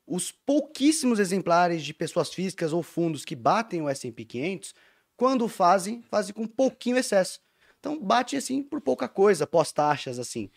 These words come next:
E aqui no Brasil a gente consegue achar poucos e bons gestores que aí geram um caminhão de excesso, batem o Ibovespa de longe, deixa comendo poeira.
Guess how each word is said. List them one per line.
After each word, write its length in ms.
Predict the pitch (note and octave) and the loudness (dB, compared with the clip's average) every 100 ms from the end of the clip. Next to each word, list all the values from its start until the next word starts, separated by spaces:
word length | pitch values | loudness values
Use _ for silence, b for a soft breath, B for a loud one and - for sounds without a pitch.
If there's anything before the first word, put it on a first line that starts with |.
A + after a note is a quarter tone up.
| b b b | b b b
E 60 | G3+ | -2
aqui 180 | G#3 A#3 | 0 0
no 80 | A#3 | 2
Brasil 300 | G#3 D#3+ G#3+ | 4 4 2
a 40 | |
gente 220 | G3+ A3 | -2 -6
consegue 480 | G#3+ G3+ - G#3+ A3 | -4 -4 -2 0 2
achar 400 | E3+ - C#3+ A#2 _ _ _ _ - | 0 0 -2 -2 _ _ _ _ 6
poucos 360 | A3 C#4 F#3 | 8 8 0
e 40 | D3+ | -2
bons 220 | D3+ C#3+ | 0 0
gestores 480 | B2 - F#3 F3+ - | -4 -2 0 0 -2
que 100 | G3+ | -4
aí 120 | G#3+ | -2
geram 300 | E3 F#3+ A3 | 2 2 2
um 60 | |
caminhão 560 | A3 G3+ A#3+ G#3 F3 G#3+ | -2 -2 0 0 2 2
de 80 | C#3 | 0
excesso, 380 | B2 B2 G#2 A2+ | 0 -2 -4 0
batem 380 | C#3+ G3 - | 4 4 2
o 20 | F3+ | -4
Ibovespa 560 | D3 B2 C3 F3+ - | -2 -4 -4 -4 -6
de 80 | F3 | -6
longe, 320 | G#3+ E3+ D#3+ | 0 2 2
deixa 200 | B2 C#3+ | 0 -4
comendo 280 | E3 F3 F3+ | -4 -2 -2
poeira. 420 | F3+ G#3+ F3 D3+ | 2 2 4 2